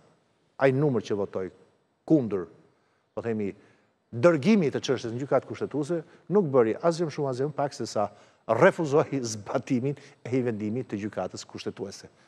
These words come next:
Dhe kjo është një nga gjërat më të rënda që mund të ketë ndodhur jo vetëm Republikës, por edhe sistemi i drejtësisë, reformës së madhe kushtetuese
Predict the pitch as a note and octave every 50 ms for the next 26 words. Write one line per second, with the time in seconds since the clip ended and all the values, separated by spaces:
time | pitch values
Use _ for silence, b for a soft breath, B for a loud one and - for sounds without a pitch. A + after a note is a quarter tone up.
0 | b b - C3+ D3+ D3 C3+ A2+ C3 A#2 A2 G#2 A#2 A#2+ A#2+ - - A#2+ D3 C#3+
1 | B2+ A#2+ A#2+ C#3 D3+ D3 B2 - A#2 A#2 A#2 A2 G#2 A2 G#2 A2+ A#2+ A#2+ A2+ A2
2 | G#2 G2 - B B B B B B B B B B A2 A2 A2+ A#2 A#2 B2+ C#3
3 | C3+ D3+ D3+ C#3+ D#3 D#3 E3+ D3+ B2+ G2+ G#2+ G2 - - - b b b b b
4 | b b b _ - A2 G#2+ G#2+ G#2+ G#2 G2+ G#2 G#2 G#2 G#2 G2+ G2 G2+ G2+ G2+
5 | G2+ G2 F#2+ - - G2 - A#2 A#2 C3 B2+ D3 D3 - - B2 F2 F#2 G2 A2+
6 | A#2+ - - D#3+ F#3+ G#3 F#3+ F#3 D#3 - E3+ C#3+ C#3+ E3 E3+ E3+ E3+ - - D3
7 | - D3 C3+ - B2+ B2+ - D#3